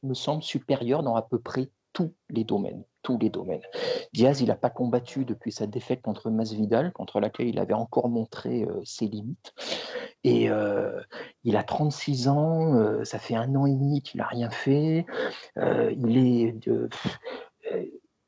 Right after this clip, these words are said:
Edwards est beaucoup plus puissant physiquement, il est sur une meilleure dynamique, il a plus faim, il est beaucoup plus méthodique, comme tu as dit. À part le jeu au sol de Diaz, euh, qui est meilleur, et encore, il faudra qu'il arrive à emmener Edwards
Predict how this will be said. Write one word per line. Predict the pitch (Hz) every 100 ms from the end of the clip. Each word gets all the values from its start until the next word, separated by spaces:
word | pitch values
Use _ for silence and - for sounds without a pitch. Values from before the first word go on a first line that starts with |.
| _ -
Edwards | 131 135 147 147
est | 120
beaucoup | 123 - 139
plus | -
puissant | 131 - 113 - 123
physiquement, | - 113 117 - 131 143 151
il | 131
est | 113
sur | - 113
une | 117
meilleure | 127 123 117
dynamique, | 113 113 113 120 131 -
il | -
a | -
plus | - - 127 -
faim, | - 131 123 151 156
il | 107
est | 104 104
beaucoup | 120 -
plus | 127 135
méthodique, | 135 131 127 113 127 143
comme | 123 113
tu | -
as | 110
dit. | 110 131 185 - - - - - _ -
À | 151
part | - 180 165 143
le | 131
jeu | 123 170
au | 156
sol | - 160 156
de | 135
Diaz, | 131 135 143 131 104 -
euh, | 113 107 101 98
qui | - -
est | 120
meilleur, | 131 135 151 135 -
et | 117
encore, | 123 - 143 139 _ - -
il | 123
faudra | - 147 160
qu'il | - 123 135
arrive | 156 160 180 113 104 _
à | - 113
emmener | 117 123 131 131
Edwards | 113 113 127